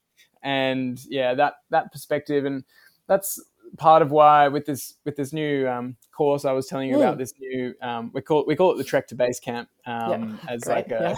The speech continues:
Speaker 2: Yeah.
Speaker 1: <laughs> which is like a,
Speaker 2: <laughs>
Speaker 1: a part of this metaphor of,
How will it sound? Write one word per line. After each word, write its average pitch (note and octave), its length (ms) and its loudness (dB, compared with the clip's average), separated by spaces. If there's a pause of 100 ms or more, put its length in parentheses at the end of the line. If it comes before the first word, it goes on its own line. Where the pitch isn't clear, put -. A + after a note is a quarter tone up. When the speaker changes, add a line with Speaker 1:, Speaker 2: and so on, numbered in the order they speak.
(100)
Speaker 2:
Yeah. E3 200 -2
Speaker 1:
<laughs> D3+ 120 -10
which G#3 180 -2
is B2+ 100 -4
like B2 260 0
a, B2 160 -2 (340)
Speaker 2:
<laughs> - 320 -20
Speaker 1:
a D3 160 0 (440)
part D3+ 220 8
of C3+ 100 2
this C3 160 0
metaphor B2+ 720 2
of, A#2+ 240 -2